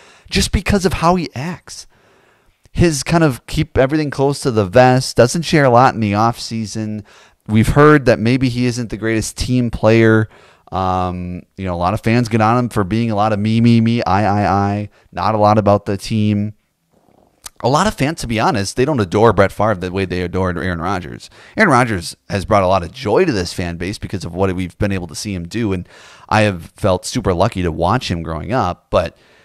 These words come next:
he's not as adored as Brett Favre was, um, i-, in Green Bay. And so, would it be not as heartbreaking to fans? Maybe.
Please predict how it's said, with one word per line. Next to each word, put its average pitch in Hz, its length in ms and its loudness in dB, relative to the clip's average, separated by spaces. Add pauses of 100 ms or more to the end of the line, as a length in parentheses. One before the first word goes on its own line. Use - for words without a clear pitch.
(320)
he's 196 340 -6
not 165 260 2
as 110 180 2
adored 101 520 2
as 90 200 -4
Brett 90 200 -4
Favre 87 260 -2
was, 58 420 -14 (220)
um, 85 540 -8 (360)
i-, 95 40 -8
in 98 320 -6
Green 90 260 -6
Bay. 73 320 -12 (320)
And 104 160 0
so, 117 540 6 (220)
would 131 240 4
it 131 120 2
be 131 120 2
not 120 200 4
as 101 120 -4
heartbreaking 135 500 0
to 139 60 0
fans? 139 360 -6
Maybe. 101 500 2